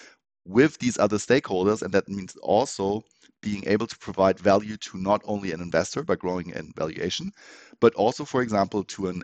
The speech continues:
S M E or corporate partner by creating a proof of concept with them or with a research institution, because they're able to kind of look at some,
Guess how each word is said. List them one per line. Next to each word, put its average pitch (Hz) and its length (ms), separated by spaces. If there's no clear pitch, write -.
S 90 160
M 92 140
E 95 100
or 85 80
corporate - 340
partner 92 440
by 85 400
creating 87 440
a 80 160
proof 107 200
of 104 140
concept - 420
with 117 140
them 110 380
or 101 320
with 95 200
a 98 40
research 135 380
institution, 104 560
because 92 240
they're 98 280
able 95 440
to 95 260
kind 92 240
of 82 180
look 104 220
at 95 160
some, 90 380